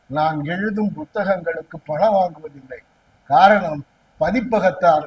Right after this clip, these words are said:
புத்தகத்தை அதிக விலைக்கு வைப்பதால் அது சாதாரண மனிதனை எட்டாமல் சென்று விடுகிறது.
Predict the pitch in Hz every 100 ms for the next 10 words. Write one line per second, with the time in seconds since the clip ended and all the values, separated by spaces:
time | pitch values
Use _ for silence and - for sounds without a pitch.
0 | - 151 - 247 202 196 160 151 - 165
1 | 233 269 220 202 185 175 156 151 165 151
2 | 143 - _ - 135 143 - 151 202 226
3 | 254 262 202 180 170 170 147 147 226 240
4 | 226 - 170 156 147 135 139 135